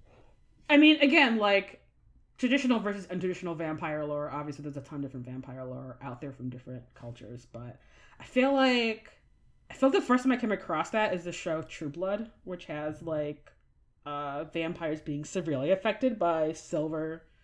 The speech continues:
touching them. What a f-, wild show that was. Jesus Christ. Anyway,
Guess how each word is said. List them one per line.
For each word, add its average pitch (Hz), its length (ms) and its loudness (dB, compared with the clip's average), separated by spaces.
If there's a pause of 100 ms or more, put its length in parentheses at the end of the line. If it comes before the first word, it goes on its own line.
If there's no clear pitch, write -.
(260)
touching 165 340 -8
them. 165 300 -6 (400)
What - 160 -20
a 165 40 -16
f-, - 200 -20 (160)
wild 139 320 -8
show 123 220 -6
that 123 200 -8
was. 123 240 -10
Jesus - 360 -16
Christ. - 440 -20
Anyway, 165 440 2